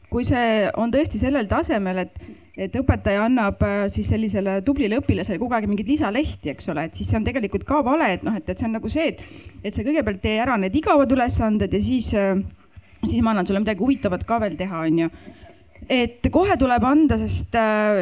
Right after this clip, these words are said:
noh, inimene on ju ikkagi, noh, selline bioloogiline olevus, ta ju koha-, noh, kohaneb, eks ole, sest ta õpibki ära, et issand, miks mina pean nüüd nagu topelt veel tegema, on ju.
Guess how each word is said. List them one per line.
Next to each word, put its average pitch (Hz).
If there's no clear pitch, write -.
noh, 247
inimene 254
on 214
ju 220
ikkagi, 220
noh, 220
selline 196
bioloogiline 240
olevus, 226
ta 277
ju 254
koha-, 294
noh, 240
kohaneb, 277
eks -
ole, 185
sest -
ta 240
õpibki 277
ära, 311
et -
issand, 269
miks 269
mina 311
pean 208
nüüd 196
nagu 220
topelt 302
veel 165
tegema, 165
on 165
ju. 170